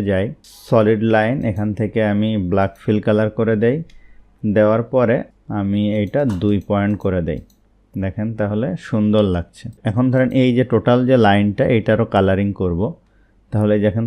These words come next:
প্লট এরিয়া অপশন থেকে এই যে এখান থেকে কালার থেকে আমি এটা ব্ল্যাক ফিল কালার করি, এটাও এখান থেকে দেখেন দুই পয়েন্ট করি, তাহলে সুন্দর লাগছে।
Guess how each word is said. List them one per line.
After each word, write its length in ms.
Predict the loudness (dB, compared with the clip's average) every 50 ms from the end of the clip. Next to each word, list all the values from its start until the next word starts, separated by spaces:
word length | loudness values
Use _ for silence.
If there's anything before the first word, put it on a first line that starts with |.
| -6 -2
প্লট 280 | 2 4 4 4 4 4 2 2
এরিয়া 180 | 4 4 4 2
অপশন 300 | 0 -2 -4 -4 -2 -2 -2 -2 -4
থেকে 240 | -4 -4 -2 -4 -4 -4 -2 -2 -2
এই 60 | -2 -2
যে 60 | -2 -4 -4
এখান 200 | -4 -6 -6 -6 -6 -6 -6
থেকে 220 | -8 -6 -6 -6 -6 -6 -8 -8 -6
কালার 300 | -4 -4 -2 -2 -4 -4 -6 -6
থেকে 160 | -8 -6 -6 -6 -4
আমি 80 | -4 -4 -4
এটা 100 | -4 -4 -2 -2
ব্ল্যাক 200 | -2 -2 -2 -4 -8 -6
ফিল 160 | -4 -4 -4 -2 -2
কালার 260 | -2 -2 -2 -2 -4 -2 -2
করি, 180 | -2 -2 -2 -6 -10 -14 _ _ _ _ _ _ _ _ _ _ _ -4
এটাও 260 | -2 0 2 4 4 2 2
এখান 180 | 0 -2 -4 -2 -4
থেকে 160 | -4 -4 -2 -2 0
দেখেন 240 | 0 -2 -2 -2 -2 0 0 0
দুই 120 | 0 -2 -2 -2
পয়েন্ট 260 | -4 -2 -2 -2 -4 -4 -4
করি, 160 | -6 -4 -6 -6 -6
তাহলে 220 | -4 -4 -4 -4 -4 -6 -6
সুন্দর 300 | -4 -2 -2 0 0 0 0 -2
লাগছে। 260 | -2 -4 -8 -10 -6